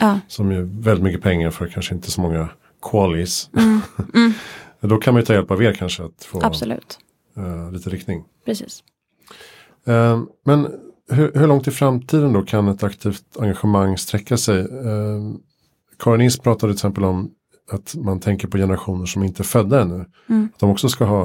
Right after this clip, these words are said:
Speaker 2: rättigheter, så att
Speaker 1: Mm.
Speaker 2: säga. Hur, eh, resonerar man där? Ni har ju något projekt som heter Projekt Framtid till exempel.
Speaker 1: Mm.
Speaker 2: Vad är det man tittar på då?
Speaker 1: Mm. Eh, ja, men en,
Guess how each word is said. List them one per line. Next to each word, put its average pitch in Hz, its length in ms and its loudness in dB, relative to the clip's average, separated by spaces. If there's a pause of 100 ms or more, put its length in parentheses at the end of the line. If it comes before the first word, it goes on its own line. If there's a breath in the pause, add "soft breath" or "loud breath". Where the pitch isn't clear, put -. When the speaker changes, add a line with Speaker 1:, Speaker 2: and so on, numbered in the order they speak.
(120)
Speaker 2:
rättigheter, 95 460 -2
så 85 60 -12 (220)
att 226 40 2
Speaker 1:
Mm. 208 120 2
Speaker 2:
säga. - 200 -8 (920 loud breath)
Hur, 127 560 2
eh, 120 180 2
resonerar 117 420 0
man 113 140 0
där? 113 200 4
Ni 117 200 0
har 120 100 6
ju 120 120 6
något 123 180 2
projekt 110 300 0
som 107 100 0
heter 98 240 -2
Projekt 98 380 -2
Framtid 92 600 0
till 101 60 -4
exempel. 87 340 -10 (100)
Speaker 1:
Mm. 233 160 2 (840 soft breath)
Speaker 2:
Vad 156 120 -4
är 120 40 6
det 113 60 4
man 107 140 2
tittar 101 200 -6
på - 100 -6
då? - 200 -8 (140)
Speaker 1:
Mm. 240 160 4 (1200 loud breath)
Eh, 214 300 -4
ja, 247 100 2
men 254 160 4 (320)
en, 262 440 4